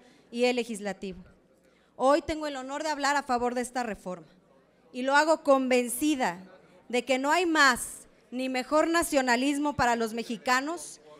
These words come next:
que el bienestar de su familia, que el empleo, que la salud, que la educación, que el derecho a vivir dignamente.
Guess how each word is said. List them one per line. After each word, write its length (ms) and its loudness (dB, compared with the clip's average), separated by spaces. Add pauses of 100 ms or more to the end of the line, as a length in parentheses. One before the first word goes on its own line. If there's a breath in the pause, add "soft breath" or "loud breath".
(160)
que 80 -2
el 60 0
bienestar 560 2
de 80 2
su 120 -4
familia, 640 -2 (380)
que 80 0
el 80 0
empleo, 640 2 (460)
que 100 2
la 140 6
salud, 500 4 (460)
que 100 2
la 80 2
educación, 800 0 (360)
que 80 -4
el 80 -4
derecho 420 0
a 60 0
vivir 340 -2
dignamente. 680 -6